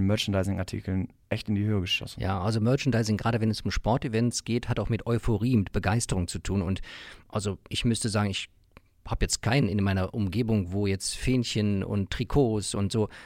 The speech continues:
Speaker 2: Irgendwie sind wir noch gar nicht richtig in, ähm, E-M-Stimmung, um dann solche Merchandising-Artikel zu kaufen. Man braucht also auch Stimmung.
Speaker 1: Dann guck dir mal Dänemark an, weil in Dänemark, da war, äh, ist die E-M-Euphorie richtig groß gewesen.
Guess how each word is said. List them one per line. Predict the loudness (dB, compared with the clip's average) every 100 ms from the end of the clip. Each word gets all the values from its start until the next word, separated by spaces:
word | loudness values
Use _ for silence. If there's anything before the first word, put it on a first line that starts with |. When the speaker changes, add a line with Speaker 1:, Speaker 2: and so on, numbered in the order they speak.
| -20 -2
Speaker 2:
Irgendwie | 0 0 0 0 0 -2
sind | -4 0 4
wir |
noch | 4 4
gar | 2
nicht | 4 2
richtig | 0 0 -4 -6 0
in, | 4 4 4 -2 -6
ähm, | -2 0 2 0
E-M-Stimmung, | 0 2 4 2 6 8 8 6 2 -2 -16 -4
um | 2 6
dann | 6 6
solche | 4 4 4
Merchandising-Artikel | 4 4 4 4 4 2 2 0 -2
zu | -2
kaufen. | -2 -2 0 2
Man | 2
braucht | 6 6 4
also | 2 0 0
auch | 0
Stimmung. | 2 2 0 -6 -12 -20 -20 _ _
Speaker 1:
Dann | 2 2
guck | 2
dir | 4
mal | 6
Dänemark | 8 6 6 4 2
an, | 2 4
weil | 6 6
in | 6
Dänemark, | 6 6 8 6 6 4
da | 2 4
war, | 4 4 4
äh, | 2 0 -4
ist | -4
die | 0 2
E-M-Euphorie | 4 4 2 0 -2 -4
richtig | -4 -4 -4
groß | -2 -2 -2
gewesen. | -2 0 0